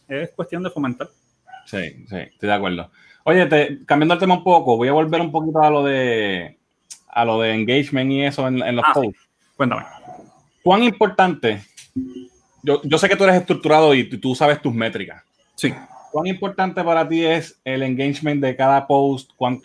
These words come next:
Speaker 2: cuán pendiente tú estás a, a las reacciones? ¿A cuántos comments? ¿Cuántos likes? ¿O verificas,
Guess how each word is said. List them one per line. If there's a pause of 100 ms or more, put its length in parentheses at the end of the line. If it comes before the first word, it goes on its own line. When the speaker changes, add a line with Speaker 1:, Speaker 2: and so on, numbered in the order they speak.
Speaker 2:
cuán
pendiente
tú
estás
a,
a
las
reacciones? (580)
¿A
cuántos
comments?
¿Cuántos
likes? (560)
¿O
verificas,